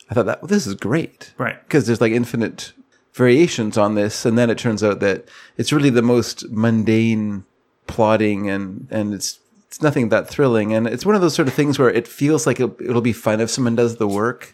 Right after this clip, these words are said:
Speaker 2: Mm-hmm.
Speaker 1: and then it's not,
Speaker 2: Mm-hmm.
Speaker 1: you know? So I, I have to say that I, I think I read one of those, and, and I,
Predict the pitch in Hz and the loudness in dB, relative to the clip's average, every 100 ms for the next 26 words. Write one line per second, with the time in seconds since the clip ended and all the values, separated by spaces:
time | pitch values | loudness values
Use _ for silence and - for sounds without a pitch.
0 | - 120 120 139 - - 107 104 87 90 | -20 -20 -18 -20 -16 -4 -2 -2 -4 -6
1 | 87 - - - 143 214 - _ - _ | -8 -10 -18 -16 -8 -8 -8 _ -20 _
2 | - 95 92 92 98 _ _ - - 101 | -10 -6 -6 -8 -12 _ _ -16 -4 -2
3 | 95 90 - _ _ - 101 110 95 98 | 0 -2 -8 _ _ -6 -6 -6 -4 -4
4 | 95 90 85 - - _ - 98 - - | -2 -4 -6 -10 -20 _ -8 -8 -6 -2
5 | 117 107 101 104 104 92 95 92 92 - | 0 2 0 0 -2 -2 -2 -4 -6 -8
6 | 92 92 92 90 92 | -8 -8 -8 -8 -10